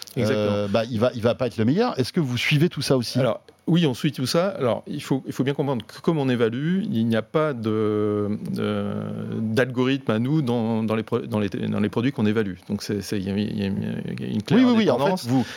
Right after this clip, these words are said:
Speaker 1: Mais
Speaker 2: vous
Speaker 1: en revanche, on, on est amené à bien comprendre comment ça fonctionne. Euh, bi-, euh, et effectivement, on, on, de par les, l'ensemble des évaluations qu'on fait de, de, de, des produits, euh, électroniques grand public,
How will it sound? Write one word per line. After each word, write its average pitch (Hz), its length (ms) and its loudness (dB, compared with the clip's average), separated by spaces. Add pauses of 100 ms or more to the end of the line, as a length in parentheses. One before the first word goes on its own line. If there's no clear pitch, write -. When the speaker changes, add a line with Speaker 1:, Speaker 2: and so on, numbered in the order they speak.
(100)
Speaker 1:
Mais 123 140 4
Speaker 2:
vous - 20 2
Speaker 1:
en 131 140 2
revanche, 175 480 2 (120)
on, 127 320 2
on 127 220 2
est 135 60 4
amené 139 240 0
à 127 40 2
bien 127 220 0
comprendre 147 560 -2
comment 123 200 0
ça 110 140 -4
fonctionne. 123 460 -4 (400)
Euh, 110 340 0
bi-, 107 260 -4
euh, 110 640 0
et 123 300 0
effectivement, 123 640 -2
on, 101 680 -2 (840)
on, - 40 -4
de 113 80 0
par 117 280 -2
les, 98 180 -2
l'ensemble 131 420 -2
des 117 160 0
évaluations 107 520 0
qu'on 107 160 -2
fait 117 200 -2
de, 104 120 -4
de, - 180 -4
de, 110 280 -4
des 107 120 -2
produits, 113 480 0
euh, 98 640 -2
électroniques 104 400 -2
grand 101 120 -2
public, 123 400 -2